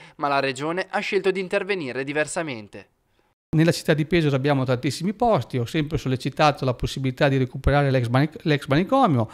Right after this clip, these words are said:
Speaker 2: cioè il San Benedetto. Ricordo che attualmente è previsto un progetto che riguarda la re-, realizzazione di case popolari, in-, nella parte, come dire, che ha acquisito il comune, ma c'è tutta un'altra parte che è più grande di quella che verrà,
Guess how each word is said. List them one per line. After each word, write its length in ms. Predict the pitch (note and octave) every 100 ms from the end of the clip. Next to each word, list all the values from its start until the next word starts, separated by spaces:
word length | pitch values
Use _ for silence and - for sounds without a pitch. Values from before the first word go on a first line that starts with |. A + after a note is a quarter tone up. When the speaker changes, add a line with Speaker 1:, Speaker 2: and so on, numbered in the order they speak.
| - -
Speaker 2:
cioè 160 | - C#3+
il 60 |
San 180 | - C#3
Benedetto. 580 | D3+ G#3+ C4+ B3+ - - - - - -
Ricordo 500 | D3 - F#3 D#3+ C3
che 120 | D3
attualmente 640 | B2+ D3 D3+ F#3 D#3 C#3+
è 20 |
previsto 360 | B2+ C3+ C#3+ -
un 60 | C3
progetto 480 | C#3+ C#3 E3 E3
che 100 | C3
riguarda 460 | C3 C3 C#3+ C#3 B2+
la 220 | B2+ C#3
re-, 240 | D3 C#3 -
realizzazione 680 | C#3+ C#3+ C#3 C#3 - F#3+ C3+
di 100 | B2+
case 440 | - C#3 C3 B2+
popolari, 640 | C3+ C3 D#3 G3+ C#3 A2+ A2 - - - E3
in-, 320 | D#3+ - D3+
nella 180 | C#3 B2+
parte, 480 | F3 E3 C3 C3
come 160 | C3 B2+
dire, 180 | C3+ B2
che 100 | C#3+
ha 40 |
acquisito 420 | C3 D#3 C#3+ D#3+
il 80 | C3+
comune, 460 | - G#3 D3+ D#3+ G3
ma 160 | D#3
c'è 360 | C3 E3 D3 -
tutta 220 | A#3 G#3+
un'altra 320 | D3 C3+ E3+
parte 380 | D#3 G3+ C#3+ -
che 140 | - A#2+
è 60 |
più 140 | - E3
grande 380 | F3+ D#3+ C3+
di 100 | B2
quella 240 | A#2 C#3+ C3
che 140 | C#3+
verrà, 400 | C3 C#3+ C#3+ B2+